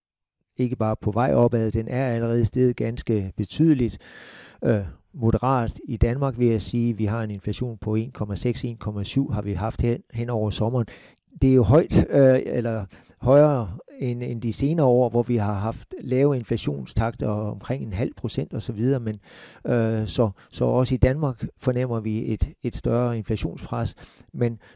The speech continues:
når vi taler de store centralbanker, så er det selvfølgelig U S A, vi tænker på, øh, og derfor den amerikanske inflation, hvor inflationen i U S A ligger omkring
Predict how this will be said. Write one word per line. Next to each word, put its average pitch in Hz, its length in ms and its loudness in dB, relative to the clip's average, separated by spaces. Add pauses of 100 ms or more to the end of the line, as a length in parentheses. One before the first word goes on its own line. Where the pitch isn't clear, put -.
når 127 80 -2
vi 117 100 0
taler 120 240 2
de 113 120 -6
store 156 260 4
centralbanker, 120 680 -2
så 151 140 0
er - 40 2
det 117 100 0
selvfølgelig 120 360 0
U 104 160 -2
S - 100 -2
A, 120 140 2
vi 113 80 -8
tænker 113 300 -2
på, 113 300 -2 (340)
øh, 120 200 4
og 113 360 2 (460)
derfor 117 400 4
den 117 200 -4
amerikanske 110 580 -4
inflation, 113 600 -2 (320)
hvor 117 500 0 (120)
inflationen 110 840 -4 (200)
i 117 100 -2
U 107 160 -2
S 131 100 -2
A 151 140 2
ligger 123 280 0
omkring 107 420 -4